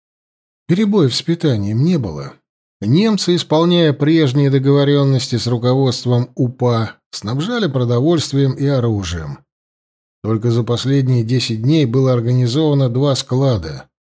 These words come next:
Один для продуктов, по большей части состоящих из рыбных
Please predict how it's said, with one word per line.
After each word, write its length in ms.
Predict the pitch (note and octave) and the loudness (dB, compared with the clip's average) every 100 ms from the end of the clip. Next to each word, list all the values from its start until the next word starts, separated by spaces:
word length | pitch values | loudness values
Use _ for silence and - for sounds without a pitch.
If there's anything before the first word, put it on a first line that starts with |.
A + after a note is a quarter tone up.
| _ - | _ -14
Один 340 | F#2 A#2 A#2+ | -4 0 0
для 140 | F#2 F2 | -2 -8
продуктов, 760 | E2 F2+ C#3 D3+ D3+ - - _ _ _ | -12 -4 -4 -2 -4 -6 -10 _ _ _
по 120 | A2+ | -2
большей 360 | C3+ D3+ - C#3 | 2 2 2 -2
части 420 | - C#3+ B2+ - | 0 0 0 -2
состоящих 840 | A#2 B2+ - C3 C#3+ C3 - A#2+ C3+ | -2 -2 -2 0 2 0 0 -2 0
из 160 | B2 | 2
рыбных 680 | C#3 D3 C#3 B2+ A#2+ - - | 2 2 2 2 0 -4 -18